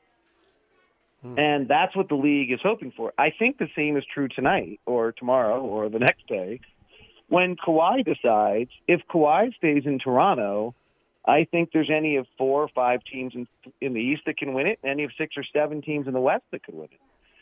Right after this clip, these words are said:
Speaker 2: And so it's really remarkable to me that the league actually may have structured a collective bargaining agreement that has somewhat minimized the super team. Now, we'll see.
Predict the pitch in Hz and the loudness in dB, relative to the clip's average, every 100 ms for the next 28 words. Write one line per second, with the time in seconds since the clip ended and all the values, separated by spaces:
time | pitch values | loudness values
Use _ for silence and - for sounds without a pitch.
0 | _ - 139 147 143 165 147 139 131 127 | _ -6 -2 -2 -2 0 2 4 2 -2
1 | _ _ _ _ - 160 156 170 180 170 | _ _ _ _ -4 -4 0 0 2 0
2 | 131 127 127 160 - 147 127 120 117 117 | 0 0 2 2 0 -4 -2 -2 -4 -4
3 | 117 113 107 _ _ _ _ - 131 127 | -2 -4 -6 _ _ _ _ -2 -2 0
4 | 127 170 147 135 123 - 113 123 165 170 | -2 0 2 0 -2 -8 -10 -2 0 0
5 | 127 - 135 151 123 113 - 120 - 117 | -4 -4 -4 -4 -6 -8 -2 -4 -4 -4
6 | 135 190 180 123 113 113 110 110 - 120 | 0 2 0 -2 -2 -4 -4 -6 -2 0
7 | - _ _ _ - 143 233 170 - 147 | 0 _ _ _ -2 2 2 -2 -2 0
8 | 139 117 107 _ _ _ _ 135 143 135 | 2 0 -2 _ _ _ _ -4 -2 2
9 | 123 113 110 117 - 120 110 104 104 98 | 4 4 2 -4 -8 -8 -6 -6 -6 -6
10 | 104 127 127 123 - _ _ _ _ _ | 2 4 6 4 -2 _ _ _ _ _
11 | _ _ _ _ _ _ 120 127 127 - | _ _ _ _ _ _ -6 -4 -2 0
12 | 151 82 | -2 -2